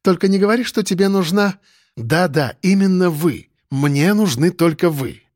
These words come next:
"Что?" "А ещё шерстяное сукно. То самое, отгрузку которого вы перенаправили в Среднюю Азию". Я назвал необходимый артикул, и Кумачёва только головой покрутила. "Рассаживаемся, товарищи!" —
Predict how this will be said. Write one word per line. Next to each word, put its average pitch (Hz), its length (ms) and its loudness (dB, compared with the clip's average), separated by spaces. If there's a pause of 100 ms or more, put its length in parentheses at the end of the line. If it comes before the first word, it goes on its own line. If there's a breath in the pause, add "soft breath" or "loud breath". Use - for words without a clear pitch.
(340)
"Что?" - 600 -4 (640)
"А 117 100 -2
ещё 127 540 -2
шерстяное 156 640 -2
сукно. 160 500 -6 (380)
То 151 140 2
самое, 185 420 0
отгрузку 135 540 -2
которого 175 420 0
вы 156 160 0
перенаправили 165 680 0
в 147 60 -8
Среднюю 165 600 0
Азию". 107 440 -4 (800)
Я 170 160 2
назвал 165 340 0
необходимый 139 600 -2
артикул, 139 680 -4
и - 160 -8
Кумачёва 135 500 -2
только 165 320 -4
головой 160 480 0
покрутила. 123 600 -8 (720)
"Рассаживаемся, 156 960 0
товарищи!" — 151 720 -2